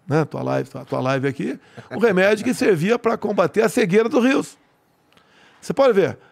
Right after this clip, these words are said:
o que aconteceu com a China agora, há poucas semanas? Uma crise de covid na China. Eu te pergunto, a Coronavac de onde é? Não é da China? Eles não tomaram a vacina? Ou se tomaram, por que não teve eficácia?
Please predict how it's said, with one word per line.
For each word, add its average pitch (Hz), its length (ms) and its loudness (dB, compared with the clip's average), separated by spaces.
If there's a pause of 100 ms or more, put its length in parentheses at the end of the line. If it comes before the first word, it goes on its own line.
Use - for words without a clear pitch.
(360)
o - 20 -20
que - 80 0
aconteceu 254 320 2
com 240 80 -2
a 240 80 4
China 202 320 0
agora, 160 500 2
há - 80 -8
poucas 180 280 -2
semanas? 151 480 -2
Uma 180 240 -2
crise 226 500 2
de 139 140 -2
covid 139 400 0
na 123 80 -10
China. - 340 -14 (560)
Eu 269 80 -6
te - 120 -6
pergunto, 202 500 0
a 180 100 0
Coronavac 233 640 2
de 220 120 0
onde 233 180 2
é? 143 240 0
Não 147 100 -4
é 165 60 2
da 156 100 2
China? 233 400 -4 (800)
Eles 208 160 2
não 247 140 2
tomaram 196 400 2
a 165 40 2
vacina? 196 520 -2 (580)
Ou 214 160 4
se 226 140 2
tomaram, 196 460 2
por 196 120 -2
que 254 140 -2
não 233 100 -2
teve 214 220 2
eficácia? 185 640 -2